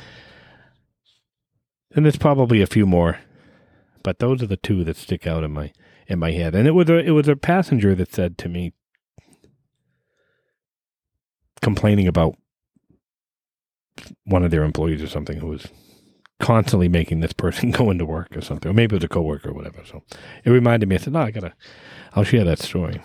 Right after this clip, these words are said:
So very strange. You never did that, right?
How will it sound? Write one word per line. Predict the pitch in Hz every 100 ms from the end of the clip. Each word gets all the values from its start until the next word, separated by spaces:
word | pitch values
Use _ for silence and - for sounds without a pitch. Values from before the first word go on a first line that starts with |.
| -
So | - - _ _ _ - - - _ _ _ _ _ _ - - - _ _ _ _ _ _ _ _
very | 95 90
strange. | 85 87 85 87 - _ _ _ _ _ _ _ _ _ _ _ _ _ _ -
You | 127
never | 117 95
did | 80 71
that, | 69
right? | 80 98